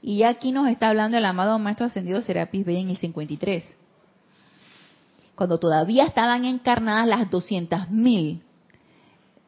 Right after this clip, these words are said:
corrientes de vida que habían, se habían escogido para adela-, para con-, para colaborar con la Gran Hermandad Blanca y contribuir con la cuota de luz en la tierra y todo lo que se requiriera, ¿no?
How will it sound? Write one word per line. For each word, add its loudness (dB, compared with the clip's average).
corrientes 2
de 4
vida 0
que 0
habían, 0
se 2
habían 0
escogido -2
para 2
adela-, 0
para 0
con-, -4
para 2
colaborar 6
con -4
la 0
Gran -2
Hermandad -4
Blanca -4
y -2
contribuir -6
con -8
la -2
cuota -2
de 2
luz 0
en 0
la -6
tierra -4
y -6
todo -2
lo -2
que -2
se -4
requiriera, -4
¿no? -6